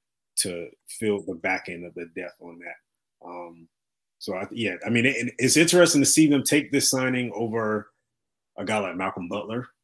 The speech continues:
who a lot of people, um, assumed was gonna be a Falcon at some point.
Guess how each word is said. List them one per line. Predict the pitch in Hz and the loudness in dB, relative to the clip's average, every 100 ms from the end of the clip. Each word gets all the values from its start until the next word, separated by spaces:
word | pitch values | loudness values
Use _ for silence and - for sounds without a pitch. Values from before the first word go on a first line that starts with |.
| _ _ _ _ | _ _ _ _
who | 110 | -6
a | 101 | -4
lot | 95 101 | -2 -2
of | |
people, | 104 107 98 92 - _ _ _ _ _ _ _ _ - | -2 -2 -4 -6 -10 _ _ _ _ _ _ _ _ -8
um, | 95 92 90 - | -6 -6 -8 -6
assumed | - - - 110 117 120 120 - | 0 2 2 2 2 0 -2 -4
was | 104 95 | -6 -2
gonna | 117 | -2
be | 110 110 | -2 -2
a | |
Falcon | 104 113 120 113 | -2 -2 -2 -2
at | 110 | -4
some | - 117 117 | -4 -4 -4
point. | 113 123 | -4 -4